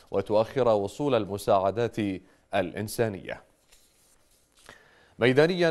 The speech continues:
وعسكرياً، لقي عدد من ميليشيا الحوثي وصالح مصرعهم وأصيب آخرون في تجدد المواجهات في مديرية صرواح غرب مأرب. مصدر عسكري قال إن معارك عنيفة تجددت في ضواحي سوق صرواح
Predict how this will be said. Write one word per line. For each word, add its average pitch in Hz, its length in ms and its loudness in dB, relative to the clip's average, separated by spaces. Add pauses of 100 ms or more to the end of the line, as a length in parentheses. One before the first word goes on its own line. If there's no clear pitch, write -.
وعسكرياً، 143 640 4
لقي 135 340 0
عدد 127 340 4
من 143 320 -2
ميليشيا 113 340 -2
الحوثي 131 340 0
وصالح 113 540 2
مصرعهم 123 540 2
وأصيب 107 400 0
آخرون 113 540 4 (420)
في 120 200 2
تجدد 151 460 0
المواجهات 123 640 2
في 117 180 0
مديرية 117 440 0 (300)
صرواح 110 520 2
غرب 117 280 -2
مأرب. 113 380 2 (500)
مصدر 165 440 4
عسكري 156 440 4
قال 156 240 4
إن 139 280 4
معارك 143 380 4
عنيفة 123 440 4
تجددت 117 640 4
في - 160 0
ضواحي 110 460 4
سوق 135 360 0
صرواح 107 640 2